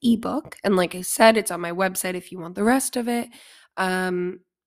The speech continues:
it goes perfectly hand in hand with what I was just saying to you. The third tip in this book is love yourself.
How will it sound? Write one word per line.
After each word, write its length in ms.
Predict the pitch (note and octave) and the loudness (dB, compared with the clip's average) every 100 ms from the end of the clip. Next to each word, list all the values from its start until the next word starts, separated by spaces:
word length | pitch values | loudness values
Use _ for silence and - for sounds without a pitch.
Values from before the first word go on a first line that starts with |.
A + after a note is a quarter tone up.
| _ _ _ - | _ _ _ -10
it 200 | A#3 A3+ | -10 -6
goes 280 | C#4+ D4 | -4 -4
perfectly 640 | - - G#3 - F#3 F#3 F#3 | -8 -10 -10 -8 -6 -4 -4
hand 240 | F3+ F3+ | -4 -8
in 100 | F3+ | -8
hand 280 | G3 E3 E3+ | -8 -8 -8
with 220 | F#3 - | -6 -6
what 100 | F#3+ | -6
I 120 | F3 | -10
was 160 | F3 - | -10 -12
just 200 | F#3+ - | -10 -10
saying 280 | - - - | -12 -18 -20
to 100 | - | -20
you. 60 | - _ _ _ _ _ _ _ _ | -20 _ _ _ _ _ _ _ _
The 60 | F#3+ | -14
third 420 | - A3 B3 A#3 | -2 2 2 2
tip 320 | - F#3 F3+ - _ | -4 -4 -4 -10 _
in 340 | - F#3 F#3 F#3 F#3+ | -6 -4 -4 -6 -10
this 340 | F3 F3+ - | -10 -6 -8
book 440 | - - - - _ _ _ _ _ _ _ _ _ _ _ _ | -8 -16 -16 -20 _ _ _ _ _ _ _ _ _ _ _ _
is 200 | - G3 | -14 -12
love 240 | G3+ G3+ - | -10 -12 -12
yourself. 680 | - - - - - - | -12 -10 -10 -12 -18 -20